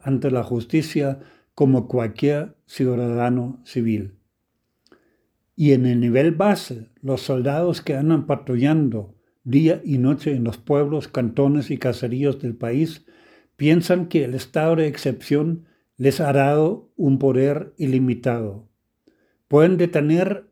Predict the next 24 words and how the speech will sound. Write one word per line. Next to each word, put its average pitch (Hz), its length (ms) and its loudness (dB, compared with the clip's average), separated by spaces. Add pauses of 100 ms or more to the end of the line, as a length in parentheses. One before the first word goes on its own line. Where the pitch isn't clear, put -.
a 131 120 -12
quien 123 240 -4
quieran, 117 460 -4 (640)
bajo 131 320 2
el 135 120 2
pretexto 175 760 0 (100)
que 131 120 -10
sea. 113 400 -6 (720)
Pueden 147 300 4
amenazar 165 960 0
a 135 120 -4
cualquiera 170 760 -2 (400)
con 131 180 -4
ser 156 240 2
detenido 160 800 0 (240)
y 139 120 -6
desaparecer 135 840 -2
por 139 140 0
meses 156 580 -2
o 131 200 0
años 147 520 -2 (340)
en 120 140 -4
un 123 140 0
penal. 113 460 -2